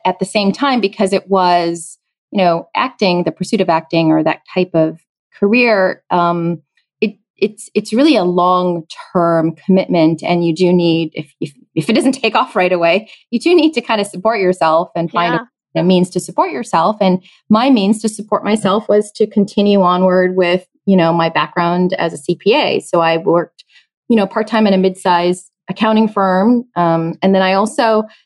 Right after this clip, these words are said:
Speaker 1: picked up a few jobs for small businesses, you know, kind of being their accountant and doing their books for them. And that gave me so much flexibility in terms of, you know, when I needed to go out on auditions and when I needed to, you know, leave for rehearsals. It was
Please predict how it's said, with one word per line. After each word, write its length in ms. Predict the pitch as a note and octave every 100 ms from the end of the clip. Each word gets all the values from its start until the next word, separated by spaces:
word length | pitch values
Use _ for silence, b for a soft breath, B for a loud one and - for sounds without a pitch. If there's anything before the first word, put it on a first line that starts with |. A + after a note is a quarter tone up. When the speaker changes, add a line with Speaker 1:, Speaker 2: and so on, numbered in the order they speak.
| _
Speaker 1:
picked 200 | A#3+ A3+
up 220 | G#3+ G3+ G3+
a 60 |
few 200 | - A#3
jobs 520 | G3 F#3+ F#3 A3+ -
for 140 | - G3
small 320 | - G3+ F#3+
businesses, 760 | F#3+ B3+ G#4 - E3 E3+ F3 -
you 100 | G3
know, 160 | F3
kind 220 | E3+ F3+ F3+
of 120 | F3
being 260 | E3+ E3+
their 180 | E3 D#3+
accountant 760 | E3+ - E3+ D#3+ F#3 E3+ E3+ E3
and 240 | E3 E3 D#3+
doing 220 | F3 E3+
their 120 | E3
books 280 | E3+ F3 -
for 140 | F#3+
them. 440 | F3+ E3 E3 E3 E3
And 180 | E3 - B B -
that 160 | G#3
gave 200 | B3+ A#3
me 180 | G#3 G3
so 200 | F#3+ F#3
much 200 | A#3 -
flexibility 760 | F#3+ E3 F#3+ E3 E3+ F#3+ F3 D#3+
in 140 | E3
terms 400 | - F3 E3+ E3
of, 260 | E3 D#3+ E3
you 120 | E3+
know, 360 | D#3 D3+ D#3 -
when 140 | E3+ D#3+
I 80 |
needed 300 | E3 E3 E3 - -
to 260 | E3 D#3+
go 120 | D#3 D3
out 160 | D3+
on 60 | D3+
auditions 600 | F3+ G#3 - D#3+ D#3+ D#3
and 220 | D#3 D#3 D#3
when 100 | D3+
I 80 |
needed 340 | D#3 D#3 D#3+ - -
to, 80 |
you 200 | D#3+ D#3 D3+ _ _ _ G3
know, 160 | F#3+
leave 200 | F#3+ G3+
for 120 | G#3+
rehearsals. 720 | G3 G3 A#3 - F#3+ D#3 D#3+ F3+
It 80 | -
was 480 | E3+ D#3+ D#3+ -